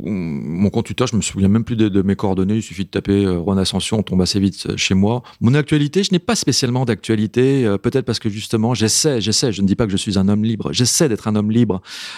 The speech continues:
Je suis fatigué par Stalker, c'est, euh, la zone comme je l'appelle, en référence à Tarkovsky évidemment.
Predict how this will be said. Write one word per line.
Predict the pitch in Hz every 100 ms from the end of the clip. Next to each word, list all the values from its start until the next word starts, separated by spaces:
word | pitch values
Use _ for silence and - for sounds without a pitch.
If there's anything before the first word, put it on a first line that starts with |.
| -
Je | 110
suis | - 135
fatigué | - 240 190 135 139
par | 127 101
Stalker, | 110 98 110 107 113 117 - -
c'est, | - -
euh, | - -
la | 101 98
zone | 113 127
comme | 104
je | 95
l'appelle, | 98 - 123 113
en | 90
référence | 92 - 104 98
à |
Tarkovsky | - - 98 - 120
évidemment. | 98 101 123